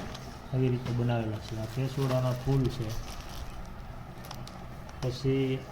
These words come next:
આ દંતન ટ્યુબ છે આયુર્વેદિક, અને આ બધી અલગ અલગ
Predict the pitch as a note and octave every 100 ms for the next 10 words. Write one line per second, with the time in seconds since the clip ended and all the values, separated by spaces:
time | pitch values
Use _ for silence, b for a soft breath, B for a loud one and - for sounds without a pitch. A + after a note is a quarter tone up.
0 | D3 B2 C3 D3 D3 D3+ C#3 D3 D3 C#3
1 | D3 B2+ B2+ B2 A2+ A2 G#2+ - - -
2 | - - - - - - - - - -
3 | - - - - - B2+ B2+ B2 C3 C3+
4 | C3+ C#3+ C#3+ C#3 C#3 D3 C#3+ C#3+